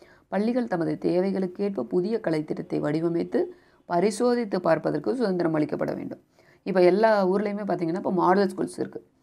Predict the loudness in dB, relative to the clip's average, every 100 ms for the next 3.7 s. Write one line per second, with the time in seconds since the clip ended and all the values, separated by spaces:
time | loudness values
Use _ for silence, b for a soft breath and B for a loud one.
0 | b b b -10 -4 0 0 4 2 4
1 | 0 0 0 0 0 -2 -2 0 2 2
2 | 0 -2 -2 -2 0 0 2 2 0 -2
3 | -2 0 0 0 0 0 -2